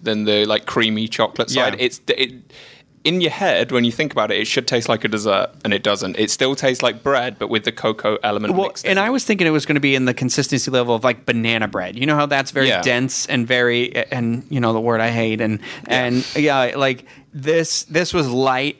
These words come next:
Speaker 2: fluffy, and you could definitely have, like, more than one piece. I was thinking, like, "Oh, we're gonna ruin everything because we're about to eat basically a loaf of chocolate right now." No, this was, this was really good,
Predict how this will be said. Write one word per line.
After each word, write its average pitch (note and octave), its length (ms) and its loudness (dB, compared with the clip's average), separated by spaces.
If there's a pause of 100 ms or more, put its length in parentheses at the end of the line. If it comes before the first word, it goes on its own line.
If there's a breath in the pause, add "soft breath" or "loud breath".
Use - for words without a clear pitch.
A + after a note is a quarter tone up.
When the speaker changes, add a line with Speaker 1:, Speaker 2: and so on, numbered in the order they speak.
(140)
Speaker 2:
fluffy, C3 680 -2
and B2 380 0
you D#3+ 200 0
could D3 200 -2
definitely C3 340 0
have, A#2 180 0
like, A#2 140 0
more B2+ 240 2
than A#2 140 0
one G#2+ 160 0
piece. A2+ 260 -2
I C#3+ 80 2
was E3 120 -2
thinking, C3+ 240 0
like, A2 200 -2
"Oh, D#3 80 2
we're B2+ 100 0
gonna A#2+ 160 2
ruin B2+ 280 2
everything A#2+ 340 -2
because A2+ 220 0
we're A#2 60 4
about A2+ 180 0
to - 100 -10
eat C3 180 -2 (220)
basically C3 300 0
a A2+ 80 2
loaf A#2+ 340 0
of A2+ 140 -10
chocolate A#2 460 -6
right G#2+ 160 -8
now." G#2 280 -4 (380 loud breath)
No, B2 240 2
this C3+ 200 -4
was, B2+ 200 -2 (100)
this D3+ 220 -2
was B2+ 140 -2
really C3 240 2
good, A#2 240 0